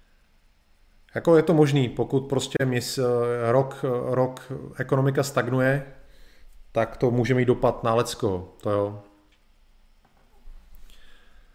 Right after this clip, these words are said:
Hm, hm, hm.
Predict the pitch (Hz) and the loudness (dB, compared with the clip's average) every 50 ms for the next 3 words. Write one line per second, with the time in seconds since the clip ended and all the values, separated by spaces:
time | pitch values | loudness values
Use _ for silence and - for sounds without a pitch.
0 | _ - _ _ - _ _ _ - _ _ _ _ _ _ _ _ _ _ _ | _ -20 _ _ -20 _ _ _ -20 _ _ _ _ _ _ _ _ _ _ _
1 | _ _ _ - 139 139 135 135 104 104 - - 120 123 127 131 131 131 135 135 | _ _ _ -8 -6 -6 -6 -6 -10 -12 -8 -6 -6 -4 -4 -4 -4 -4 -4 -4
2 | 135 135 139 139 139 135 | -4 -4 -4 -4 -6 -8